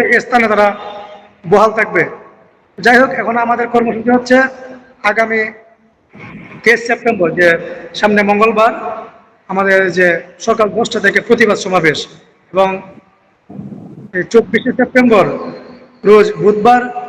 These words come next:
আমরা জেলা এবং উপজেলা বরাবর আমরা স্মারকলিপি প্রদান করব। তারপরেও যদি আসামিদেরকে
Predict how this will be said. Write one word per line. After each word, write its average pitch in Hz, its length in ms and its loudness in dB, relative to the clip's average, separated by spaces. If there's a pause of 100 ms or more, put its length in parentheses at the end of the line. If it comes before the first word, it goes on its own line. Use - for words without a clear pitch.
(260)
আমরা 196 220 0
জেলা 208 360 2
এবং 214 220 -2
উপজেলা 208 560 0
বরাবর 220 360 0 (640)
আমরা 185 260 -2
স্মারকলিপি 214 460 0
প্রদান 220 300 -2
করব। 220 320 0 (580)
তারপরেও 240 380 0
যদি 226 200 4
আসামিদেরকে 233 640 0